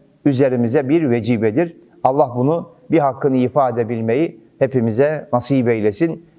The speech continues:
İbadetleri Allah için yaparken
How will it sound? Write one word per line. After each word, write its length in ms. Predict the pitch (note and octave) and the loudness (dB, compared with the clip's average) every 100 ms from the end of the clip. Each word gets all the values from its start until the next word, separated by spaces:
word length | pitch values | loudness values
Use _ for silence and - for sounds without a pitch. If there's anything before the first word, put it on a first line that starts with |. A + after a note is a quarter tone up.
| - | -2
İbadetleri 1000 | C3+ C3+ D#3 D3+ D#3 D3 D#3 G3 G#3+ - - - | 2 4 2 0 -2 0 2 2 -2 -10 -20 -4
Allah 340 | B2 C#3 E3+ D#3+ | 0 2 2 0
için 420 | C3+ C#3+ B2+ A2 | -2 -2 -2 0
yaparken 640 | A#2 A#2 C#3+ D#3+ F#3+ G#3 | 0 2 2 2 0 0